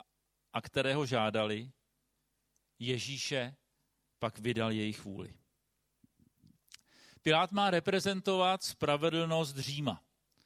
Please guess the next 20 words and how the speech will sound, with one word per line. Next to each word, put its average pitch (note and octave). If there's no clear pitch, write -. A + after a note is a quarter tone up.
Má A#2
reprezentovat C3+
toho, C3+
který C3
vydává B2+
spravedlivý B2+
rozsudky, C#3
který A2+
prostě A#2
reprezentuje B2
tu B2+
moc B2
té A#2+
obrovské B2+
říše. A#2+
On C3
ví D3
o E3+
Ježíšově D#3+
nevině. D3